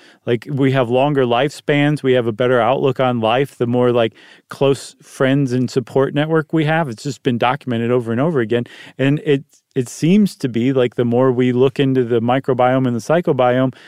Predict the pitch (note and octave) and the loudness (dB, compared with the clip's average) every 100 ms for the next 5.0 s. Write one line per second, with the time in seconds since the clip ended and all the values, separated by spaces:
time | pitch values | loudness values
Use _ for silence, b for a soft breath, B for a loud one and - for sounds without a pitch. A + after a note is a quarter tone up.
0 | B B B2 C#3 C#3 - _ _ D3 A#2+ | B B -2 0 0 -4 _ _ -10 -4
1 | D#3 E3 E3 C3 A#2 D3 F#3+ D#3+ D3+ C3 | 0 0 0 -2 -2 2 2 2 0 0
2 | C3 D#3 D#3 C3 C#3+ - - F3+ D#3+ C3+ | -2 0 0 2 0 -2 0 2 4 2
3 | C#3 - - E3 E3 D#3 - E3 D3 C3+ | 2 -2 -6 -2 0 -2 -2 -2 0 0
4 | - - C3 C#3 F#3+ - C#3 C#3 B2+ - | -4 -4 0 2 0 0 0 0 -2 -12